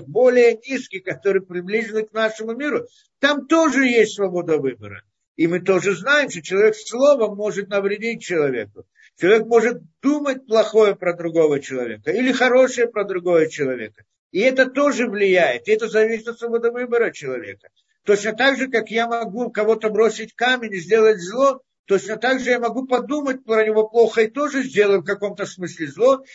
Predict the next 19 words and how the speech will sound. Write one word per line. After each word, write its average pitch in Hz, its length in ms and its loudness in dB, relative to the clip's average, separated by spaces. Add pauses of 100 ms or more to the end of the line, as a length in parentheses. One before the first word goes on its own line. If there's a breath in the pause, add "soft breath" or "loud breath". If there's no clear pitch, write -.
Я 185 200 2
могу 254 300 -6
плохо 262 440 2
объяснить 254 520 -6
сон, 294 380 -2
который 233 400 2
он 214 60 -2
мне 220 120 -4
расскажет, 196 500 -2
и 196 80 -18
тоже 262 320 -4
сделать 165 400 0
ему 139 200 -4
зло. 120 340 -10 (1120 soft breath)
Придет 147 340 -4
кто-то, 214 240 -2
спросит: 233 560 -4
Подожди, 156 520 -2
ладно, 156 580 -2